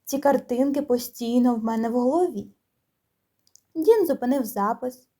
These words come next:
і поглянув на Ріцолі. «Які відчуття це у вас викликає?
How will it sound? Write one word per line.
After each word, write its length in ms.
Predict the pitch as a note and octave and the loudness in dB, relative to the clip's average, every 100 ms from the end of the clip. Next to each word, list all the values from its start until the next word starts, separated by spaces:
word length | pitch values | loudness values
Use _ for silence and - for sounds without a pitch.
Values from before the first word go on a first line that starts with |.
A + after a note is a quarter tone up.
| _ | _
і 80 | B3+ | -6
поглянув 520 | B3 G#3+ A#3 G#3+ G#3 | -2 0 0 0 0
на 140 | G#3 A3+ | -2 -2
Ріцолі. 640 | D4 D4 - G#3 A3 C4 _ _ _ _ _ _ _ _ _ - | -4 -6 -8 -8 -8 -14 _ _ _ _ _ _ _ _ _ -8
«Які 260 | D#4 A#4 | 4 6
відчуття 640 | D4+ D4 A#3+ - - A3+ B3+ | 4 -2 -8 -8 -4 0 0
це 220 | B3+ A#3+ | -2 -6
у 60 | A3+ | -4
вас 220 | A#3+ A#3+ | -6 -6
викликає? 640 | C4+ E4 F#4 D4 G#3+ A3 | -6 -2 -4 -6 -12 -12